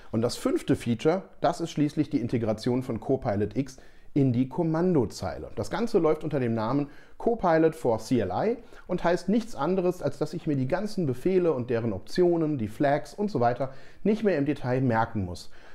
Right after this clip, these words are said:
Stattdessen kann ich einfach hingehen und formulieren, was ich gerne erreichen möchte und Copilot X generiert mir ein passendes Shell-Kommando oder,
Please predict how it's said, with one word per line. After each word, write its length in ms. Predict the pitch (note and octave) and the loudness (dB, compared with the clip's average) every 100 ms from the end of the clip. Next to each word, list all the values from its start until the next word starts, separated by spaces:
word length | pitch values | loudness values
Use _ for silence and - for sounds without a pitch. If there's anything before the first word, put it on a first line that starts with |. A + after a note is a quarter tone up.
| - | -2
Stattdessen 440 | D#3 D#3+ B3 A#3 | 0 2 0 -2
kann 220 | - F#3 | 0 2
ich 140 | D#3 C3 | 2 0
einfach 280 | C3 A2+ - | -4 -6 0
hingehen 360 | A#3 A3+ G3 | 2 4 4
und 100 | C3 | 2
formulieren, 520 | - B2 A#2+ A#2+ C#3+ - - - - | -2 2 2 2 2 -2 -14 -8 -2
was 180 | C#3+ | 0
ich 160 | D3+ - | 0 -2
gerne 240 | A#2+ B2 | 0 0
erreichen 640 | C3 D#3 A#2+ D3+ F#3+ D#3+ A#2+ | 0 0 2 4 4 2 0
möchte 340 | G#2+ - D#3 D#3 - - | 0 -2 -2 -4 -12 -6
und 140 | G#3 | -2
Copilot 540 | G3+ F#3 D3 B2+ G#2 | 0 0 2 2 2
X 200 | D#3+ - | -4 -4
generiert 520 | - C3 A#2 C3+ E3 - | 0 2 4 2 2 -2
mir 100 | C3+ | -4
ein 140 | A#2+ | -4
passendes 420 | - B2 B2+ G2 | -4 -4 -2 -2
Shell-Kommando 720 | - B2 D#3+ - D3 C#3+ C#3 - | 0 0 0 -2 -4 -2 -4 -2
oder, 340 | F#3 F#3 F#3 | 2 2 0